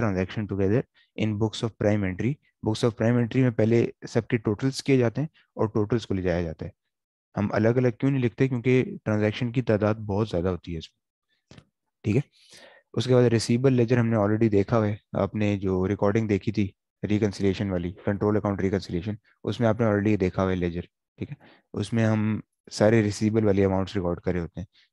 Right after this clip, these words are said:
सेल हो गया, ओपनिंग क्लोजिंग बैलेंस, ये सारी चीज़ें, ठीक है, सही है। अच्छा, उसके बाद देख लेते हैं यहाँ पे क्या है, posting receipts, uh, and payments from the cash book to the main ledger।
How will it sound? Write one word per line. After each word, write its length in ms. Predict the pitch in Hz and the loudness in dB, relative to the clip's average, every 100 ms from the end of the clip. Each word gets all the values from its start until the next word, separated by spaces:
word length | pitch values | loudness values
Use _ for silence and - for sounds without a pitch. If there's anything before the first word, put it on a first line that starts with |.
| - | -10
सेल 380 | - 107 104 | 0 2 2
हो 120 | 98 92 | 0 0
गया, 160 | 95 | 2
ओपनिंग 340 | 92 87 101 98 | 0 -2 -4 -4
क्लोजिंग 320 | 92 95 92 | -4 -4 -4
बैलेंस, 260 | 87 87 | -4 -6
ये 60 | 98 | -8
सारी 220 | - 87 | -8 -8
चीज़ें, 240 | 87 85 - _ _ _ _ _ _ _ _ _ _ _ _ _ _ - | -8 -14 -18 _ _ _ _ _ _ _ _ _ _ _ _ _ _ -6
ठीक 160 | 101 110 | 0 0
है, 80 | 110 | -2
सही 160 | - 104 | -4 -6
है। 100 | 127 _ _ - - _ _ _ _ _ _ _ - | -6 _ _ -20 -20 _ _ _ _ _ _ _ -20
अच्छा, 240 | - - | -8 -6
उसके 320 | - 107 - | -4 -4 0
बाद 420 | 131 110 117 120 123 123 123 | 2 4 2 2 2 4 4
देख 240 | 110 107 110 | 4 2 2
लेते 180 | 101 | 0
हैं 80 | 110 | 2
यहाँ 180 | 104 104 | 2 2
पे 120 | 117 | 0
क्या 160 | 107 107 | 0 0
है, 100 | 117 _ _ _ _ _ - _ _ 123 | -2 _ _ _ _ _ -20 _ _ 0
posting 420 | 127 - 135 135 | 0 0 0 0
receipts, 500 | 113 113 123 123 - - | -2 -2 0 0 -2 -8
uh, 320 | - 107 104 | 0 2 2
and 240 | - 117 110 | 2 -2 0
payments 320 | 117 120 120 - | 0 2 -2 -2
from 120 | 107 | -2
the 80 | 104 | 0
cash 260 | 98 101 | 0 0
book 180 | - 120 - | -2 -10 -6
to 80 | 104 | -2
the 80 | 95 | -2
main 180 | 92 95 | 0 -2
ledger। 220 | 87 82 | -4 -6